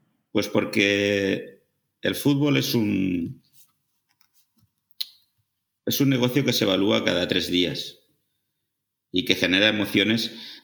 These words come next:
que las opiniones, eh, van cambiando. Y luego, no, no nos engañemos,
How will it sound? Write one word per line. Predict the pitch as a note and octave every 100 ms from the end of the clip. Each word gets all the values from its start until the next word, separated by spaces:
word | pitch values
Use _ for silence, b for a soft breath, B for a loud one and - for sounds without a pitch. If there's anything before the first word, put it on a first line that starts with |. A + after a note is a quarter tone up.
| B
que | - F#2 F2 E2+ -
las | F2 -
opiniones, | - F2+ F#2 G#2 A2 -
eh, | F2 E2+
van | E2+ F2
cambiando. | - D#2+ F2 E2 D#2+ - - - -
Y |
luego, | A2 C3+ C#3 B2
no, | G2 G#2
no | G2+ A2 A2
nos | G#2+
engañemos, | F#2+ F2 F2 F#2 E2+ -